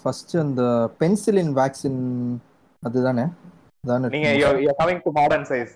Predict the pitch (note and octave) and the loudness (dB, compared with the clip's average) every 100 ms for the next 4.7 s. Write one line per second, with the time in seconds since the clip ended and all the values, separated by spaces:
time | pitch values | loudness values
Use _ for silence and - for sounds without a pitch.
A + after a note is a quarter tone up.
0 | - B2 A#2+ A2+ B2 B2 B2 C#3 C3 D3+ | -4 -4 -4 -4 -4 -4 0 2 4 4
1 | D#3 D3 D3 D3 D#3 E3+ D3+ C3 D3 C#3+ | 2 2 -2 0 0 0 0 -2 -2 -6
2 | D3 A2 F2+ E2+ D#2+ - _ _ _ A#2+ | -6 -8 -8 -12 -14 -20 _ _ _ 0
3 | B2 G#2 C#3 A#2+ A2 B2 F#3 A3 B3 A#3 | 2 2 0 0 0 4 4 4 2 2
4 | F#3 G3 F#3+ C3+ B2 C#3+ F#3+ | -2 -2 -2 2 2 2 0